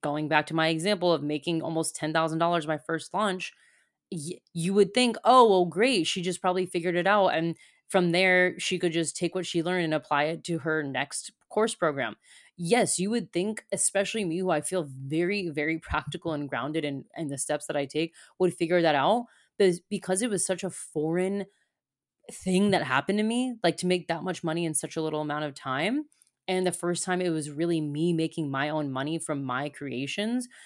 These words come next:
that's not what happened. I wasn't like, "Oh, learning from my mistakes, just moving on to the next program." I actually, like, shut down. I ended up signing a few private clients after that who also paid me in full. And I was like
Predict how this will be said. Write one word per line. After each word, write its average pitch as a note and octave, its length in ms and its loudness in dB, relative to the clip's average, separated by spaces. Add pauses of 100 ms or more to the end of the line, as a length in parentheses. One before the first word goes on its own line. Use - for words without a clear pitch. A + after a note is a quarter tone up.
(280)
that's F3 340 4
not G3 140 0
what D3 160 0
happened. D3+ 480 0
I D#3+ 80 4
wasn't G3 260 4
like, G3 240 0 (100)
"Oh, D4+ 420 6
learning A3 260 -2
from A#3 140 -2
my A#3 140 2
mistakes, A#3+ 580 -2
just E3+ 240 -6
moving D#3+ 220 0
on F3+ 120 0
to F#3 80 0
the F#3+ 80 -2
next G3 200 -4
program." F#3+ 460 0 (380)
I F3 100 4
actually, A3 320 0
like, F#3 220 4
shut E3 420 0
down. C#3+ 420 -6 (240)
I F3+ 100 2
ended G3+ 160 0
up G#3 120 0
signing F3+ 360 2
a D#3+ 80 0
few F3+ 200 -8
private D#3+ 320 -2
clients F3 380 -4
after D3+ 240 0
that D3 200 -2
who D#3+ 100 -4
also F#3+ 380 -2
paid C#3+ 260 -6
me C#3 120 -6
in C3+ 120 -8
full. C3+ 380 -6 (260)
And F#3 100 -2
I E3 160 0
was F3+ 200 0
like F3+ 280 0